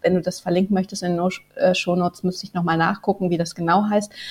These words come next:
Und die schreiben explizit rein, Erste Hilfe ist kein Präventionsthema.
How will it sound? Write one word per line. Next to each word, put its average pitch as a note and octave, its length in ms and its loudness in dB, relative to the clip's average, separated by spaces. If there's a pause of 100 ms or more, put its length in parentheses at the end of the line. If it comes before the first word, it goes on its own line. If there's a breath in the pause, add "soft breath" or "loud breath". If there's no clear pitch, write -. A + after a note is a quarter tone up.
(280 loud breath)
Und G3 300 4
die G#3 180 6
schreiben G3 340 0
explizit G3 640 0
rein, F#3 220 2
Erste F#3+ 320 -2
Hilfe G3+ 320 2
ist - 380 -6
kein G3 280 2
Präventionsthema. F#3+ 1160 2